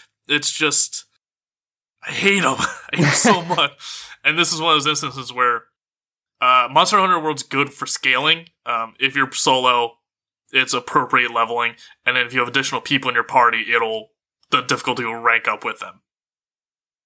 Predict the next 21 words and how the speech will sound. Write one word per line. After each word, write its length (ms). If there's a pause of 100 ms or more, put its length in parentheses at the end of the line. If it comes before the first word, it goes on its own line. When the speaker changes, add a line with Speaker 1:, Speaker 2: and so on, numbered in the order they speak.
Speaker 1:
And 140
the 80
annoying 260
part 180
is, 140
I 140
was, 160 (200)
uh, 180
playing 180
with 100
a 40
coworker 400
of 80
mine, 240 (580)
and 240
we 140
were 80
in 60
a 60
map 280
together, 600